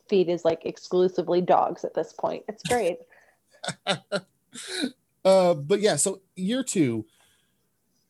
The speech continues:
Speaker 2: we all know that the key moment, which obviously is Hermione being petrified. <laughs>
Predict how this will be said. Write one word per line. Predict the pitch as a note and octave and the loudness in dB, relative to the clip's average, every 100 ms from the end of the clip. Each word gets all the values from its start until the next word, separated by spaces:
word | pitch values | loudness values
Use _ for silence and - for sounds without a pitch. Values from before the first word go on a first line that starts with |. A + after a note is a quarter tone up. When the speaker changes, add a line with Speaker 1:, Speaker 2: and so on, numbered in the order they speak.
| _ _ _ _ - | _ _ _ _ -6
Speaker 2:
we | D3+ D#3+ | 2 4
all | F3 F3 E3 | 4 2 2
know | C#3+ C3 B2 A2+ B2 - | 4 4 2 0 -6 -6
that | B2+ B2+ B2 - | -6 -6 -12 -12
the | D3+ C3+ | -8 -6
key | - D#3 D3 | -6 -2 0
moment, | C3 A#2 G#2 G#2+ - - | 0 -2 -6 -12 -16 -8
which | C3 A#2+ - - _ _ _ _ | -8 -6 -8 -10 _ _ _ _
obviously | B2+ B2 B2+ A#2+ - B2 | -4 -2 -2 -2 -2 -2
is | A#2 A2 | -2 -2
Hermione | C3 A2+ A2+ | -4 -4 -6
being | G2+ A2 | -8 -8
petrified. | A2 G#2 G#2 - - - _ _ _ | -8 -10 -10 -12 -14 -18 _ _ _
<laughs> | - | -16